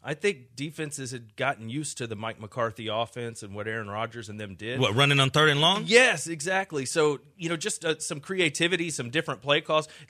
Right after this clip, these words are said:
Speaker 1: When a new play caller comes in, you don't have those tendencies. I mean, you can look at what they did at their previous, you know, team, but you don't know what he's putting together for Aaron Rodgers. And look, it worked for him. They made the playoffs this year. I know they weren't,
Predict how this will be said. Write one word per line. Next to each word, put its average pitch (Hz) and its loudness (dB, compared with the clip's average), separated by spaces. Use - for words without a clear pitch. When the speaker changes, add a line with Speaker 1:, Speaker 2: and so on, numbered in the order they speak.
Speaker 1:
When 196 2
a 196 6
new 220 0
play 196 2
caller 190 4
comes 151 -2
in, 170 -4
you 170 -6
don't 269 -4
have 220 2
those 185 -2
tendencies. 127 -6
I 120 -6
mean, 127 -6
you 190 -6
can 170 0
look 180 -4
at 151 -4
what 165 0
they 151 -2
did 160 -2
at 151 -6
their 139 -2
previous, 147 -6
you 123 -12
know, 101 -10
team, 208 -6
but 156 4
you 190 0
don't 190 0
know 160 4
what 147 2
he's 143 -4
putting 135 -6
together 135 -2
for 127 -10
Aaron 135 0
Rodgers. 185 -2
And 196 -8
look, 330 -2
it 262 -4
worked 233 4
for 139 4
him. 131 4
They 139 2
made 254 2
the 147 -6
playoffs 196 0
this 104 -12
year. 117 -10
I 160 4
know 208 4
they 202 4
weren't, 196 2